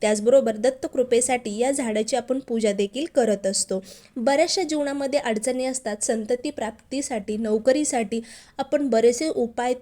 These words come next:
तोडगे हे उंबराच्या झाडाला करत असतो. तर आपल्याला दत्त जयंतीपर्यंत एक गोष्ट कोणती आहे, जी की आपल्याला उंबराच्या झाडाला अर्पण करायची आहे?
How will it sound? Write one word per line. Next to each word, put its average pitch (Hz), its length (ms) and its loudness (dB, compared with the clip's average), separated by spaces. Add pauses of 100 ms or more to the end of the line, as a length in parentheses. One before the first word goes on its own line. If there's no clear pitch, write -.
तोडगे 233 440 6 (300)
हे 294 100 2
उंबराच्या 240 460 0
झाडाला 240 420 0
करत 208 400 0
असतो. 208 360 -2 (960)
तर 294 120 6 (300)
आपल्याला 330 320 4
दत्त 247 400 2
जयंतीपर्यंत 294 680 2
एक 285 300 2 (100)
गोष्ट 247 280 2
कोणती 302 420 0
आहे, 220 220 0
जी 240 200 -4
की 269 140 0
आपल्याला 247 380 0 (300)
उंबराच्या 302 420 2
झाडाला 254 440 0 (120)
अर्पण 226 320 -2
करायची 208 600 -4 (100)
आहे? 208 280 -4